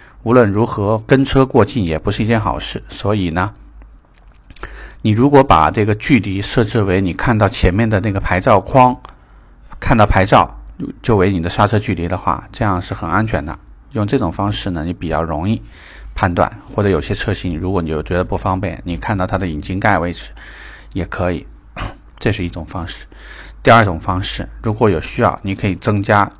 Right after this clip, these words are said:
前驻车雷达的这个前，安装，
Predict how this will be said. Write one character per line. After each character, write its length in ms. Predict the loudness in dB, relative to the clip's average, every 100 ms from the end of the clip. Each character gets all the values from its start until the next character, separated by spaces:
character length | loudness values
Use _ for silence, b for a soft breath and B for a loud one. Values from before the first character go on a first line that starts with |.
| -14
前 320 | -4 0 0
驻 160 | 0 -4
车 160 | -2
雷 160 | -2 -2
达 220 | -2 0
的 260 | 0 0 -2
这 200 | -6 -8
个 80 | -6
前， 180 | -8 -14 -18 -6
安 140 | -2 0
装， 300 | 2 0